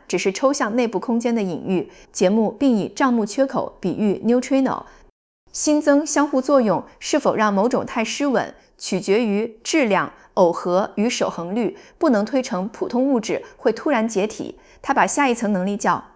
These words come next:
Boom, Room, Zoom，也就是武器、能源、推进与计算。一九四五年，原子武器显示基础知识的破坏力。Standard Model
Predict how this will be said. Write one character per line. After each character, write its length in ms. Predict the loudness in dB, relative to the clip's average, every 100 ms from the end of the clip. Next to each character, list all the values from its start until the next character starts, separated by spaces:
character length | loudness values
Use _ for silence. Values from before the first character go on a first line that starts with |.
| _
Boom, 360 | 2 4 2 -6 _
Room, 380 | -2 2 2 0 -10 _ -6
Zoom， 320 | 0 0 0 -10 -12
也 140 | 0 0
就 160 | 2
是 320 | 0 0 0 -2 -8
武 160 | -2 0
器、 480 | 0 0 0 -2 -6
能 260 | -2 0 2
源、 320 | 2 2 -2 -8 -16
推 200 | -4 0
进 360 | 0 0 -2 -4 -4
与 100 | -2
计 180 | 0 -2
算。 300 | 0 -2 -4 -16 _ -4
一 140 | 0
九 160 | 2 0
四 160 | 0
五 160 | 0 0
年， 280 | -2 -4 -4 -10 0
原 240 | 4 4
子 120 | 4
武 160 | 2 0
器 360 | -2 -2 -2 -4
显 260 | -2 -2
示 160 | -2 -4
基 140 | -2
础 160 | -2 -2
知 100 | -4
识 140 | -4
的 80 | -2
破 180 | 0 2
坏 200 | 2 2
力。 240 | 0 -4 -8 _ _ _ _
Standard 460 | -2 0 2 2 2
Model 440 | 0 0 0 -2